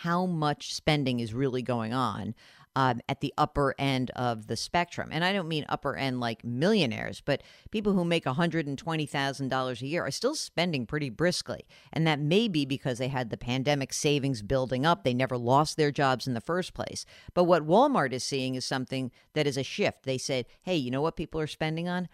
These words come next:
Not those, like, fun extra items. They're spending money on their core needs, their food, their, uh, you know, their pantry." That's what they're s-, that's what they're spending money on. And so we'll have to see how the holiday season does shake out. But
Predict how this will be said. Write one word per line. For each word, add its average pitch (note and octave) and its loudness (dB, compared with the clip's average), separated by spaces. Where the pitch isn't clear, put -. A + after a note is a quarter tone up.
Not F3+ 2
those, F3+ 2
like, C#3 -2
fun D#3+ 0
extra - -2
items. G3 -2
They're F3+ -2
spending F3+ -2
money C#3+ 0
on B2+ -2
their B2+ -2
core D#3 -2
needs, B2+ -6
their B2+ -2
food, F3+ 2
their, A#2+ -2
uh, A2+ -4
you C#3 -4
know, B2+ -2
their A2+ -4
pantry." F3 0
That's F3+ 2
what A3 -4
they're E3 4
s-, - -2
that's G#3+ 0
what A3 -4
they're D3+ 2
spending D3 -2
money F#3 0
on. G2 -6
And E3 2
so F3+ 2
we'll G3 4
have D#4 2
to E4 -2
see C#4 0
how A3 4
the F#3 4
holiday F3+ 4
season D#3 -2
does D#3+ 0
shake - -2
out. G3+ 0
But D3 2